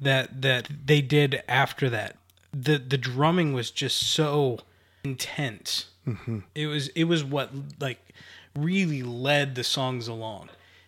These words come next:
Speaker 1: All the parts together, uh, the, the keyboards just w-,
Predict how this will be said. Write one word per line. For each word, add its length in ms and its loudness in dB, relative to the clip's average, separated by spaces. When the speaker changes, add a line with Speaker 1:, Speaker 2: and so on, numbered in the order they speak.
Speaker 1:
All 220 4
the 120 2
parts 420 -4
together, 540 -4
uh, 180 -2
the, 260 0
the 100 -4
keyboards 840 0
just 300 -2
w-, 240 -12